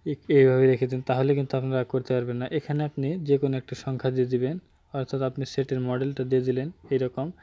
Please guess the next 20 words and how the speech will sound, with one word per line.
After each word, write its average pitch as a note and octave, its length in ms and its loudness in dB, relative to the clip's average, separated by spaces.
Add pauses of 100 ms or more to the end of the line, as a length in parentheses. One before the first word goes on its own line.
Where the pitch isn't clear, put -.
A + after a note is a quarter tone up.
(560)
তারপর D3+ 360 0 (560)
আপনার C3+ 260 -2
এইরকম D3+ 360 6
থাকবে, C3 300 -4
আপনারা B2+ 300 -4
এগুলো B2 300 2 (100)
এইভাবে C3 420 0
দিয়ে B2+ 240 2
নেবেন। B2+ 300 -2 (380)
দেওয়ার B2+ 200 0
পর C3+ 240 -4 (720)
চেঞ্জ D3+ 240 0 (100)
আইএমই C#3 280 2
নাম্বার, B2+ 360 -2
এটাতে B2+ 320 -4
ক্লিক C3 320 -4
দিবেন। C3 280 0 (840)
তারপর C3+ 400 -2 (680)
এটাতে D3+ 380 0 (840)
যে, C3 160 2